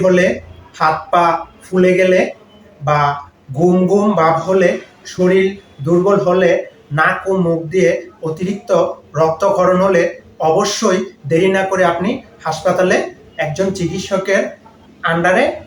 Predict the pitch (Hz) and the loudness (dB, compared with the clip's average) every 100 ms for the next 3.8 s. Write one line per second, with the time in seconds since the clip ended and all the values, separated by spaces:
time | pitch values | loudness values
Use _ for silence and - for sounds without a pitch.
0 | 139 160 170 151 160 143 127 123 - - | -2 0 2 2 2 0 -2 -4 -12 -20
1 | - - - - - - 143 180 196 214 | -20 -20 -20 -20 -20 -8 0 0 2 2
2 | 214 214 190 196 180 - - - 151 175 | 2 0 0 0 0 -4 -14 -14 -6 -2
3 | 214 214 165 151 160 190 185 | 0 0 0 0 0 -2 -2